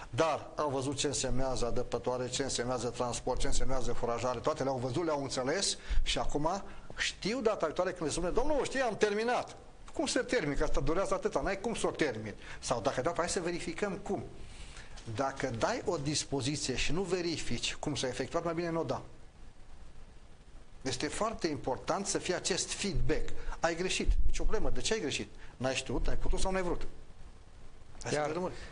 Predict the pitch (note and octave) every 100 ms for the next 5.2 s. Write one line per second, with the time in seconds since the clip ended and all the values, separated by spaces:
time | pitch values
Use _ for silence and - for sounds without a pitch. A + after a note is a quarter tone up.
0 | - - D3+ D#3 A#2+ B2 A#2+ B2 B2 B2+
1 | B2+ B2 B2+ B2 B2 B2 B2+ C3 B2 C3+
2 | - C3 B2 A#2 A#2+ C3+ - C3 B2+ B2
3 | B2 A#2+ B2+ - C3 A2+ - - - B2
4 | A#2+ B2 B2 A#2+ B2+ - - B2+ - A2
5 | G#2 G#2